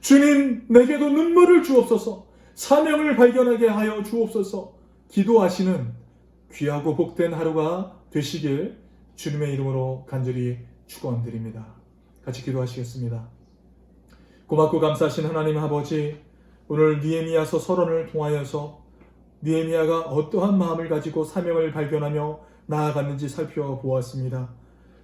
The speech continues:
이 왜곡된 세대 가운데서 주님의 백성들이, 주님의 자녀들이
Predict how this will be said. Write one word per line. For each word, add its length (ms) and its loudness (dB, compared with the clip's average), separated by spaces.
이 260 0
왜곡된 800 -2
세대 400 0
가운데서 680 -6
주님의 340 0
백성들이, 760 2
주님의 300 0
자녀들이 580 0